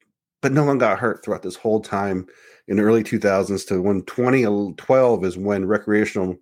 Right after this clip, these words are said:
passed. So the recreational law in twenty twelve passed, and it wasn't until twenty thirteen when things got into place for the recreational market. Now,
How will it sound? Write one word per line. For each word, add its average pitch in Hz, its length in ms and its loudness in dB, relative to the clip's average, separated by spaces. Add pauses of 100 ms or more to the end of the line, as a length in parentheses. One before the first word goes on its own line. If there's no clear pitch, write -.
(580)
passed. - 520 -4 (760)
So 117 120 0
the 107 80 4
recreational 160 540 4
law 143 160 4
in 143 80 -2
twenty 135 240 0
twelve 160 320 2
passed, 90 460 -4 (920)
and 107 140 -2
it 113 100 0
wasn't 143 300 2
until 131 280 2
twenty 127 340 2
thirteen 127 520 0
when 110 120 0
things 113 200 2
got 107 220 0
into 87 120 -10
place 113 320 0
for 120 280 0
the 95 80 -4
recreational 92 640 -2
market. 104 500 -2 (640)
Now, 113 400 2